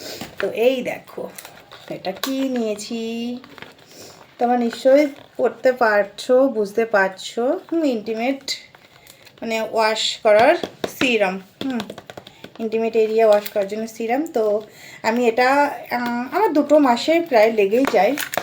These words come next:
তো দেখলাম যে দুটো অফারে আছে, তো দুটোই নিয়ে নিয়েছি। আমার, আমি একটা সিঙ্গেল ব্যবহার করেছিলাম already, আগে ব্যবহার করেছি, ভীষণ উপকারও পেয়েছি। তো এই জন্য এবার ডিওল একটা অফার পেলাম,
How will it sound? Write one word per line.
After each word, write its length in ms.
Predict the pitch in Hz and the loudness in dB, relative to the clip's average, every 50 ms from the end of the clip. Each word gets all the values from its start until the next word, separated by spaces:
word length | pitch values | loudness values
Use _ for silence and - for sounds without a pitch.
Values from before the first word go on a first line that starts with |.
| - - - - - - - - - - - | -8 -8 -12 -12 -8 -8 -10 -8 -8 -10 -2
তো 260 | - 220 208 214 214 208 196 220 | 0 2 2 2 2 0 2 4
দেখলাম 400 | 254 269 269 302 330 339 339 330 | 4 4 6 4 4 4 6 4
যে 100 | 311 294 | 2 2
দুটো 380 | 233 262 247 247 - 269 262 | 2 0 -4 0 4 4 6
অফারে 500 | 262 233 220 220 - 277 285 285 302 302 | 6 6 6 4 2 2 4 6 6 6
আছে, 240 | 294 294 294 - 403 - - | 6 4 2 2 0 2 2
তো 80 | 339 | 0
দুটোই 320 | 220 226 220 220 254 277 269 | -2 -4 -4 0 0 0 0
নিয়ে 200 | 254 240 214 214 214 | 0 -2 -2 -2 -2
নিয়েছি। 280 | 226 247 277 277 - 427 453 415 302 277 | -2 -2 -4 -4 -2 -4 -4 -2 -2 -4
আমার, 200 | 262 269 277 277 277 | -2 -2 -2 -2 -2
আমি 140 | 247 262 294 | -2 -2 -2
একটা 160 | 294 - 427 | -2 -2 -4
সিঙ্গেল 380 | 415 - 262 240 240 277 302 285 | -2 0 0 0 2 2 4 4
ব্যবহার 320 | 269 226 233 269 311 311 | 4 4 4 4 2 2
করেছিলাম 500 | 311 - 311 320 302 311 285 240 220 202 196 190 - - | 2 0 0 0 0 0 0 0 0 -2 -2 -6 -6 -2
already, 280 | 208 196 202 233 226 285 | -2 0 0 0 0 0
আগে 180 | 247 226 226 220 | 0 0 0 2
ব্যবহার 280 | 208 202 202 233 247 | 2 2 2 2 0
করেছি, 340 | 247 254 262 277 269 - 339 | 0 0 -2 -2 0 -2 -4
ভীষণ 280 | 277 233 233 - 277 269 | -4 -4 -6 -2 -2 -4
উপকারও 420 | 247 - 214 - 226 247 302 311 | -2 -4 -4 -2 2 2 2 2
পেয়েছি। 420 | 311 277 247 240 233 - - 381 - - - - - - - - - | 0 -2 -4 -4 -6 -6 -8 -8 -8 -10 -20 -20 -20 -20 -20 -16 -8
তো 80 | - - | -2 -2
এই 120 | 208 208 | -2 0
জন্য 240 | 196 247 277 339 381 | 2 0 2 2 2
এবার 260 | 330 269 262 330 415 453 - - - - - - - 196 | 2 4 4 2 0 0 -6 -12 -20 -20 -20 -20 -16 -8
ডিওল 300 | 196 220 226 240 254 269 | -4 0 2 2 2 2
একটা 260 | 269 269 262 - 285 | 2 0 0 0 0
অফার 260 | 254 247 254 285 294 | 0 2 0 -2 -2
পেলাম, 260 | 285 - 294 302 370 | 0 0 0 0 0